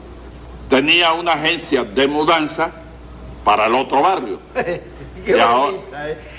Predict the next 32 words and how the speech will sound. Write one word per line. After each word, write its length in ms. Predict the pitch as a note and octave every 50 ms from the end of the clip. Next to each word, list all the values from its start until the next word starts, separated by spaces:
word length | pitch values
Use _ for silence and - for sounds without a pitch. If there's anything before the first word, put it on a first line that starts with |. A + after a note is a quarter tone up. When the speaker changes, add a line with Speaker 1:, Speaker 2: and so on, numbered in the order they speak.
| - - -
Speaker 2:
No, 240 | B3 B3+ B3+ C4+
no 120 | C#4 D#4 E4
me 100 | E4+ D#4
levante 340 | C4+ B3+ A#3+ B3+ B3 B3+ B3+
usted 240 | A3+ - A#3 A3+ A3+
calumnia, 460 | A3 G3+ G3 F#3 F3+ E3+ D#3+ D#3 D3+
señor 300 | - D#3 D#3 D#3 D3 C3+
juez, 220 | C#3 E3+ F3+ C3 - - - -
no. 100 | A#2 - - - - - - - - - - - - - - - -
Mire 140 | G3+ B3+ C#4
usted, 180 | - C4 A#3+ A#3+
de 100 | B3+ A#3+
setecientos 800 | - A#3+ A#3+ A#3+ G#3+ - B3+ D4+ E4+ D#4+ D4 - D#4+ C#4 C4
enfermos 480 | C#4 C4 - - - C#4 C4 B3+ C4 B3
que 80 | A#3 A3+
yo 80 | B3+ A#3+
asistí, 600 | - A3+ A3+ - - D#4 E4+ C4+ - - - - -
no 100 | - A#3+
se 140 | A#3 - B3
me 100 | C4+ C#4
murieron 400 | C4+ C4+ C4+ C#4 C#4+ D4 D4 C#4+
nada 100 | C4+ C4+
más 180 | C#4 D#4 C#4 -
que 420 | - - C4+ A#3+ - - - - -
seiscientos 760 | - - A#3+ B3 B3 - - - B3+ D#4 E4 E4 D#4+ E4 D#4
noventa 400 | A3+ A#3 D4 C#4+ D4 C#4+ C#4+ C#4+
y 60 | C#4
nueve. 340 | C4 B3+ A3+ F#3+ - - - - - - - - - - - - - - - - - - - - - - - -
Speaker 1:
Se 100 | - A2+
salvó 380 | - C3 B2 B2 B2+ D#3 E3 E3+
uno 340 | F3 F#3 G3 G3 F#3+ F#3 D#3
solo. 360 | - D#3+ D#3 C3+ A#2 G2 -